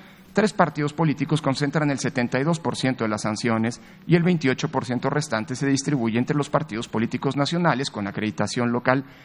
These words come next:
y los partidos locales. Más aún, si se comparan las sanciones propuestas en dos mil veinte con las aplicadas en dos mil diecinueve,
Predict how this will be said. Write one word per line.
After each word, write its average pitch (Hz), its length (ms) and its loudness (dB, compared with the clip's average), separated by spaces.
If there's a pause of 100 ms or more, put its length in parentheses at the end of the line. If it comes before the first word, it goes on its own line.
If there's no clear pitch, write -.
(180)
y 156 100 2
los 151 140 4
partidos 110 460 -2
locales. 101 540 -2 (580)
Más 160 220 6
aún, 170 260 0 (400)
si - 140 -6
se 120 120 2
comparan 139 520 2
las 120 140 -2
sanciones 147 420 2
propuestas - 560 -2
en 98 80 0
dos 98 160 -2
mil 127 140 2
veinte 147 300 2
con 95 120 -4
las 95 140 -4
aplicadas 139 500 0
en 110 100 -2
dos 95 160 -4
mil 135 140 2
diecinueve, 123 540 0